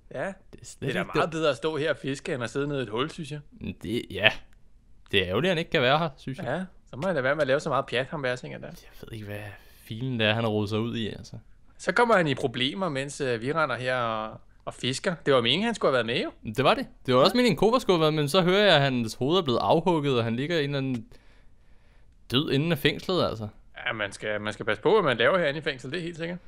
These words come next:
Speaker 2: Åbenbart. Vi tager det stille og roligt.
Speaker 1: Ja. Hvis man lige kan kapere, at der render et par, par mennesker rundt her og, og fisk-, og prøver at fiske op i hovedet på en, så, så er det okay.
Speaker 2: Det vil bare fange to lækre sild, tror jeg.
Speaker 1: <laughs> Ja.
Speaker 2: Og,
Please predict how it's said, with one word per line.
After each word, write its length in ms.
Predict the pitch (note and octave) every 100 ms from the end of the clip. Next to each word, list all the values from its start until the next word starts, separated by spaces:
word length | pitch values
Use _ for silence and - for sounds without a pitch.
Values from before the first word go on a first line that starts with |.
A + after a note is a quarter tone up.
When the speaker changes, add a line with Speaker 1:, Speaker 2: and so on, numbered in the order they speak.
| - - - - -
Speaker 2:
Åbenbart. 380 | C3+ G2+ - - B2
Vi 140 | D#3+
tager 180 | C#3 F2+
det 100 | F#2+
stille 200 | G#2+ G#2
og 60 |
roligt. 240 | G2 G#2+ G2 -
Speaker 1:
Ja. 160 | C3 D#3 - - - -
Hvis 140 | C#3 B2
man 120 | D3
lige 180 | E3+ B3
kan 300 | G3+ D#3+ C3+
kapere, 460 | D3 - E3 G3+ D3
at 160 | B2
der 180 | B2 A2
render 140 | A#2 A2+
et 80 |
par, 280 | A2 A#2 G#2
par 180 | G#2+ A2+
mennesker 300 | G#2+ C3 F#3
rundt 260 | B2+ C#3 C3+
her 140 | B2+
og, 260 | G#2+ G#2 G#2 -
og 160 | C3 -
fisk-, 300 | C#3+ C#3+ -
og 200 | B2 A2+
prøver 140 | C3+
at 60 | C#3
fiske 260 | D3 D3 D3
op 80 | C3
i 40 |
hovedet 200 | C3 D3
på 80 | C#3+
en, 140 | B2+ -
så, 200 | D#3+ E3+ D3 - - -
så 120 | - E3
er 40 |
det 100 | F3
okay. 260 | E3 E3 D3+ - - - - - - - C#3
Speaker 2:
Det 100 | G#2
vil 100 | B2+
bare 140 | D#3+ F#3
fange 260 | F3+ G3+ A3
to 140 | G#3
lækre 240 | G3 G3+ G3
sild, 220 | A3 -
tror 220 | F#3 D3+
jeg. 100 | C#3 - - -
Speaker 1:
<laughs> 80 | A#2
Ja. 120 | E3 E3+ - - - - - - - - - - - - - - D3
Speaker 2:
Og, 300 | F3 -